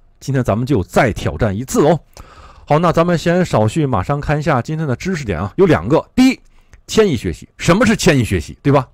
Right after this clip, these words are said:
第二，呃，咱们用这个迁移学习的技术，咱们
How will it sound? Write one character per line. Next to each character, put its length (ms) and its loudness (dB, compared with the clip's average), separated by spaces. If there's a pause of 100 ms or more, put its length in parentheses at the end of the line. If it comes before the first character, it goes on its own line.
第 100 4
二， 140 4 (480)
呃， 240 4
咱 160 2
们 180 2
用 160 2
这 80 0
个 60 0
迁 240 0
移 40 -2
学 140 -2
习 100 -2
的 80 -2
技 140 -4
术， 140 -4
咱 100 -2
们 100 -4